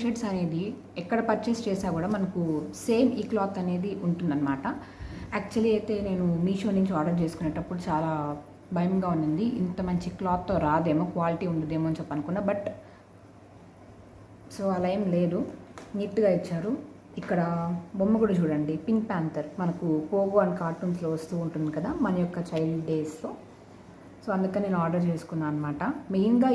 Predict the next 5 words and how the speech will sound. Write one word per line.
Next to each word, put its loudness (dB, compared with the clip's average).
ఈ 2
యొక్క -2
డిజైన్ 8
చూసి 0
and 4